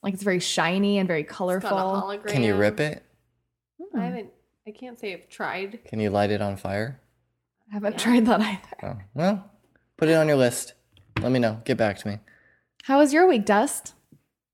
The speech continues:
Speaker 3: My week was good.
Speaker 1: Good.
Speaker 3: Pretty good. Uh, have you purchased a flash drive in the last several years?
Speaker 2: Yes.
Speaker 3: You have?
Speaker 2: Yeah, but I haven't opened it yet.
Speaker 3: What?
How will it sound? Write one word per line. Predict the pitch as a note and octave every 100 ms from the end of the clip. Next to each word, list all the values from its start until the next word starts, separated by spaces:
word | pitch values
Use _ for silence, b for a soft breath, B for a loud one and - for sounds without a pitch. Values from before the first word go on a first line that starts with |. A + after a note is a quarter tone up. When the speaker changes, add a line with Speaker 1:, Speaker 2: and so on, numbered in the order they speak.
| _ _
Speaker 3:
My | A#2+ A#2+
week | E3+ G3 F#3+
was | F3
good. | - A#2+ B2+ - _ _ _ - A#4+
Speaker 1:
Good. | B3+ F3+ - _ _ _ -
Speaker 3:
Pretty | D#4 G#2+
good. | A2+ A#2+ - _ _ _ _ _ _ -
Uh, | A#2+ A#2 A#2 A2+ A2 - _ _ _ _
have | B2 B2+
you | A3+ D#4+ - - _ _ _ _ _ _ -
purchased | D3+ C#3 E3+ D#3+ -
a |
flash | C3 B2 A2+ A#2
drive | - C3
in | B2+
the | A#2+
last | A#2 A#2+ - - - _ _ _ _ _ _ _ _ _
several | - C3+ A2 A#2+
years? | A#2 A#2+ B2 - _ _
Speaker 2:
Yes. | - F#3+ G3 G3 F#3+ D#3+ F2 G3+ F3+ _ _ _
Speaker 3:
You | A#2+ A#2+
have? | B2 C3 C#3+ - _ _ _ _ _ _ _ _ _ _ _
Speaker 2:
Yeah, | G#3 G3+
but | G#3
I |
haven't | G#3 G3+ -
opened | E3+ F#3 F3
it | - _
yet. | F3+ F#3 _ _ _
Speaker 3:
What? | - D#3+ F4+ G#4 -